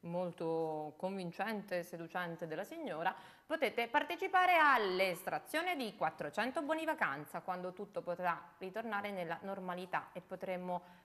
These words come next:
finalmente ritornare a viaggiare. Ma noi lo facciamo già ogni pomeriggio, viaggiamo, viaggiamo attraverso appunto le storie dei nostri ospiti, attraverso i nostri collegamenti e cerchiamo di capire meglio anche,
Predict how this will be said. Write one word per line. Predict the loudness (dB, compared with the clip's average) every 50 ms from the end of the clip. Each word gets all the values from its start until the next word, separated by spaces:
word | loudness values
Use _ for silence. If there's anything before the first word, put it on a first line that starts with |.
| _
finalmente | _ -4 -2 -2 0 0 -2 0 0 -2 -2 -2 -2 -2
ritornare | -2 -2 -4 -4 -4 -2 -2 -2 -2 -2 -2 -4 0 0
a | 0 0 0 -4
viaggiare. | -6 -4 -2 -2 -2 -4 -2 0 2 2 2 2 0 0 -2
Ma | -2 -2
noi | 0 0 0 0 0 0
lo | 0 -2
facciamo | -2 -4 -8 -8 -4 -4 -2 -2 -2 -4 -4
già | -4 -2 0 0 0
ogni | -2 -2 -4 -6
pomeriggio, | -6 -6 -6 -4 -4 -4 -4 -6 -6 -6 -6 -6
viaggiamo, | -4 -4 -6 -6 -4 0 0 2 2 0 -2 -4 -4
viaggiamo | -6 -6 -8 -6 -6 -6
attraverso | -6 -6 -4 -6 -6 -6 -6 -10
appunto | -10 -8 -6 -6 -4 -4 -4
le | -4 -4
storie | -4 -4 -2 0 0
dei | 0 -2
nostri | -4 -6 -8 -8 -6 -2 2
ospiti, | 2 2 2 2 -2 -6 -10 -8 -8 -8
attraverso | -8 -6 -6 -4 -4 -4 -6 -6 -10
i | -10
nostri | -10 -10 -10 -10 -8 -6
collegamenti | -6 -6 -6 -4 -4 -4 -4 -4 -4 -4 -6 -8 -10 -12 -12 -12 -12 -16 -18 -14 -8
e | -6 -6 -2
cerchiamo | -2 -4 -4 2 4 6 8 8 6 4 2 0
di | -2 -4 -2
capire | -2 -2 -2 0 0 0 0 0
meglio | 0 0 -2 -2 0 0 2
anche, | 4 4 2 2 0 -4 -2 0 0 2 2 0 -4 -12